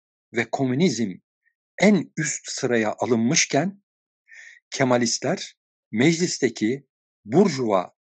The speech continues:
eşraf ağa bloğunun hararetli desteğini arkalarına alarak sol harekete karşı bir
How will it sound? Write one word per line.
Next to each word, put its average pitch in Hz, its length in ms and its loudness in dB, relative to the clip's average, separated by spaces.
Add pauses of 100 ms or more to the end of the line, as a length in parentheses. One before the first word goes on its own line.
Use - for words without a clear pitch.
eşraf 135 500 0 (140)
ağa 143 360 4
bloğunun 110 640 2 (640)
hararetli 139 680 0
desteğini 104 720 -2 (400)
arkalarına 135 720 0
alarak 117 560 -2 (440)
sol 165 380 0
harekete 117 560 -8
karşı 147 520 -6 (340)
bir 131 280 -8